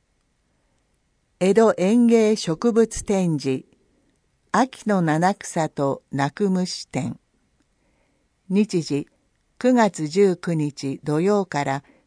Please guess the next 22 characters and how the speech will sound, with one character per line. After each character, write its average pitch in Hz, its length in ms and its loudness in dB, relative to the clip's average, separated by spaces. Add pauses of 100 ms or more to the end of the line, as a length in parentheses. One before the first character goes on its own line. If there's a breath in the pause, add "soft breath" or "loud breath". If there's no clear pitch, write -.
十 196 300 4
月 214 320 0
四 170 220 0 (100)
日 151 240 -4 (160)
日 147 400 -4
曜、 143 360 -2 (640)
九 233 140 4
時 233 160 -2
か 151 160 0
ら 139 160 -2
十 175 260 0
七 170 320 -2
時。 123 260 -12 (960)
場 165 200 -2
所、 180 280 -2 (480)
一 180 300 -2
之 208 180 4
江 143 120 0
真 131 160 -2
っ 131 120 -14
向 175 280 0
亭。 143 540 -4